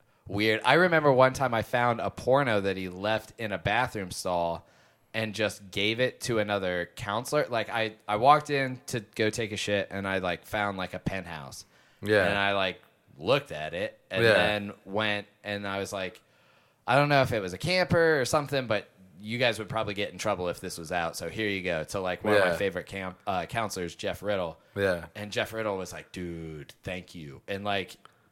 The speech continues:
Speaker 1: took it and, like, cleared it. And then he even told me, he was like, "You know what's funny about that? That was Jeremy's." Like, the other counselor. And I was <laughs> like,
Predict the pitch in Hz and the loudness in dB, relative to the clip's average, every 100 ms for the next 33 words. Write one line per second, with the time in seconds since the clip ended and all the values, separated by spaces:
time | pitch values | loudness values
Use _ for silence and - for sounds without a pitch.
0 | _ - 131 151 135 131 113 104 98 90 | _ 0 0 2 2 2 -4 -4 -4 -6
1 | - _ - 117 127 151 - 123 120 117 | -10 _ -8 0 2 2 0 -4 -2 -4
2 | - 131 143 139 127 120 110 104 113 113 | -4 -4 -4 -2 -2 -2 -4 -4 -2 -2
3 | 98 95 98 90 85 98 98 101 101 - | -6 -6 -4 -4 -8 -6 -2 0 0 -2
4 | 98 104 104 113 - 123 123 - _ _ | -4 -4 -2 -4 -2 0 0 -4 _ _
5 | - 95 90 85 87 85 85 73 62 60 | -2 0 0 -6 -6 -4 -4 -6 -12 -18
6 | - _ _ _ 113 110 104 131 127 135 | -20 _ _ _ 0 0 2 2 4 6
7 | 135 127 107 113 113 113 - 90 73 73 | 6 6 4 4 4 2 -4 -6 -8 -12
8 | - - 113 120 127 147 - 233 190 - | -6 2 4 6 4 2 2 2 2 -2